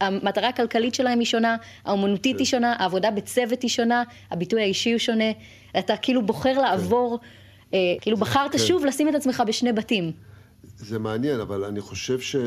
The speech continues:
Speaker 2: שבכוורת אני, זה לא הייתה יוזמה שלי, אני בעצם הגעתי למשהו קיים, אז כאילו נגררתי, במרכאות.
Speaker 1: גם הגירושים של ההורים שלך לא הייתה יוזמה
Speaker 2: לא,
Speaker 1: שלך,
Speaker 2: אבל,
Speaker 1: אני
Speaker 2: אבל
Speaker 1: חושבת.
Speaker 2: ארבע עשרה אוקטבות זה כבר הייתה יוזמה שלי.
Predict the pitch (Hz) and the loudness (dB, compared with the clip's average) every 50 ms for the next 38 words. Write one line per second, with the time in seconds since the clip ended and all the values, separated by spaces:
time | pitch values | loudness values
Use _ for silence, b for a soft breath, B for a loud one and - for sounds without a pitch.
0 | - - - - - 104 92 95 - - 104 90 90 113 147 175 175 160 151 147 | -4 -6 -10 -10 -10 -10 -10 -10 -12 -12 -14 -10 -6 -4 -2 -2 0 0 0 -2
1 | 151 143 - 120 113 113 110 107 113 107 - - b b b b b b b b | -2 -4 -6 -6 -6 -6 -6 -6 -8 -10 -12 -18 b b b b b b b b
2 | b - - - - - - 113 120 113 123 135 143 147 143 139 131 113 92 104 | b -20 -20 -20 -20 -16 -8 -6 -4 -2 -2 -2 -2 0 0 0 0 -2 -2 -2
3 | 120 123 120 120 - 117 104 98 95 87 87 92 95 90 101 104 107 - - 135 | -2 -2 -2 -2 -4 -4 -4 -4 -6 -6 -8 -8 -8 -6 -4 -6 -6 -6 -6 -6
4 | 120 117 117 113 - - - - - 117 110 120 127 127 123 147 139 120 117 110 | -4 -4 -6 -8 -12 -16 -16 -12 -12 -8 -4 -2 -2 -2 0 0 0 0 0 -2
5 | 113 113 113 - - 127 117 - - 113 113 120 131 123 104 95 92 90 - - | -2 -4 -4 -4 -6 -8 -6 -4 -4 -2 0 0 -2 -2 -4 -6 -10 -12 -10 -8
6 | - - 127 131 139 147 135 127 113 - 123 104 117 123 120 104 98 - - - | -6 -4 -2 0 0 0 0 -2 -2 -4 -2 -2 0 0 0 -2 -4 -8 -10 -14
7 | 80 - 92 87 90 90 - - 95 101 117 110 87 - - 175 180 160 170 160 | -12 -10 -8 -8 -8 -8 -8 -8 -6 -4 -2 -4 -4 -6 -6 -4 -4 -2 -2 -2
8 | 160 165 151 160 - 170 160 - 185 180 180 180 196 202 240 262 - - 156 160 | -4 -4 -4 -4 -6 -6 -4 -2 -2 0 0 -2 -4 -4 -6 -6 -4 -4 -4 -4
9 | 170 165 160 170 160 156 151 156 165 101 107 123 - 156 127 107 - 170 - - | -4 -6 -6 -6 -6 -6 -4 -4 -4 -2 -2 0 0 0 0 0 0 0 0 0
10 | - - - - - 180 - 110 - 123 139 135 - 151 139 - - - 156 165 | 0 0 0 0 2 0 0 2 2 2 2 2 2 0 0 0 0 0 0 0
11 | 151 135 120 104 - 110 - 98 104 101 98 98 110 110 110 107 92 104 104 95 | 2 0 -2 -2 -4 -6 -6 -4 -4 -4 -2 -2 -2 -2 0 -2 -2 -4 -6 -6
12 | - - 107 95 90 87 | -4 -4 -4 -6 -6 -8